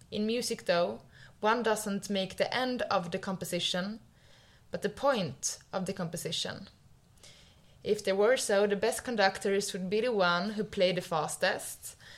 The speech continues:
and there would be composers who only wrote finales. People would go to concert just to hear one crashing chord,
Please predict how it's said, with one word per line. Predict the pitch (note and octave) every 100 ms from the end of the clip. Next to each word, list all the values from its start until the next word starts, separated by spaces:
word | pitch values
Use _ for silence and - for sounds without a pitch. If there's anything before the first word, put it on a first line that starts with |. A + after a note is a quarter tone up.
| - -
and | F3+
there | F3+
would | F#3 F#3
be | F#3+ F#3+
composers | F#3 G3+ G3+ G3+ F#3+ G3 G3 G3 -
who | A#3 -
only | C4+ C4
wrote | A#3+ F#3+ G3 -
finales. | F#3 D3+ C#3 - - - - - - - - - - - -
People | - C4+ C#4
would | B3 A#3 F#3
go | G3 G3 G#3
to | G#3+
concert | - G3+ F3+ - F3 G#3+
just | B3 -
to | A3+
hear | G#3+ F3+
one | G#3 B3+ A#3+
crashing | A3+ G3 F#3+ F3+
chord, | - D#3 G#2+ -